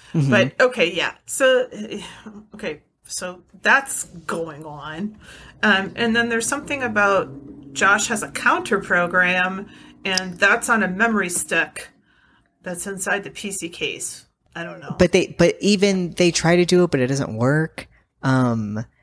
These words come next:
Speaker 1: and also Ian Somerhalder and Kristen Bell kiss, um, and they hold hands.
Speaker 2: Mm.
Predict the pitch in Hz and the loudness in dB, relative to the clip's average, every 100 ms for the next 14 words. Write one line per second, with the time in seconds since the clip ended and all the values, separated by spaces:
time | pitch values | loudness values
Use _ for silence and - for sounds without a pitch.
0 | _ _ _ 135 135 131 123 120 117 - | _ _ _ 0 2 2 2 0 -4 -6
1 | - _ _ 127 131 143 135 131 123 123 | -8 _ _ 0 2 2 2 2 2 2
2 | 120 123 117 117 117 - 117 113 104 - | 0 0 -2 -2 -2 0 0 0 -2 -2
3 | 107 107 - - _ _ _ _ 120 120 | -2 0 -2 -4 _ _ _ _ 2 4
4 | 117 120 - 127 117 113 113 - 87 - | 2 -2 -2 -2 0 -2 -2 -2 -6 -6
5 | - - _ _ _ _ 151 135 104 190 | -8 -10 _ _ _ _ -18 -16 -12 -8
6 | 214 | -8